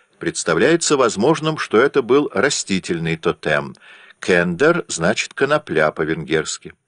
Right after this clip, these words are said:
Мы видели, смотрите раздел второй выше, что один из хазарских чиновников был известен как Кендер Каган, и этот титул мы можем сопоставить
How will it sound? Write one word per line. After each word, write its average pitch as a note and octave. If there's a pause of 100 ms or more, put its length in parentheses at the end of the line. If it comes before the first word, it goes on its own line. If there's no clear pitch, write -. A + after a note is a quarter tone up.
(760)
Мы F3+
видели, F2 (1160)
смотрите E2 (280)
раздел D#2
второй C#2+
выше, C2 (1300)
что -
один D3
из -
хазарских B2+
чиновников B2+ (300)
был E3+
известен C3
как C3+ (100)
Кендер C#3
Каган, F#2+ (640)
и F2
этот F2
титул D3
мы C3+
можем B2
сопоставить A#2